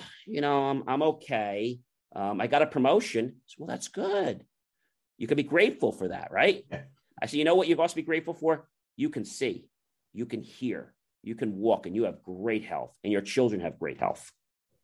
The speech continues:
Speaker 1: "Yeah, I, I, I guess you're right. You know, I was talking to my friends, and they were just telling me how bad I have it." Yes. So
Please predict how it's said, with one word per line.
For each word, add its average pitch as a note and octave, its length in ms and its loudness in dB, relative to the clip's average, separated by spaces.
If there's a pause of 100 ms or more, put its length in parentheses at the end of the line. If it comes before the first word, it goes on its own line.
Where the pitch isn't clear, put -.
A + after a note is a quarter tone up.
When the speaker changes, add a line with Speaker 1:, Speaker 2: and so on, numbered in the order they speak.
(1000)
Speaker 1:
"Yeah, C3 360 8
I, F2+ 100 6 (120)
I, - 200 2
I F#2+ 40 2
guess - 340 0
you're D2+ 120 0
right. D#2 360 0
You A2 120 4
know, B2 60 8
I A#2 80 8
was A2+ 120 6
talking C3+ 280 8
to A#2 40 4
my G2 120 2
friends, F#2+ 580 -2
and F2 160 -8 (340)
they A#2 120 6
were A#2 100 6
just G#2 180 -4
telling F#2+ 220 2
me F#2 80 2
how F2 140 -2
bad F2 320 2
I E2 60 -4
have E2 180 -4
it." - 120 -12 (200)
Yes. F#2 360 -4
So A#2 320 2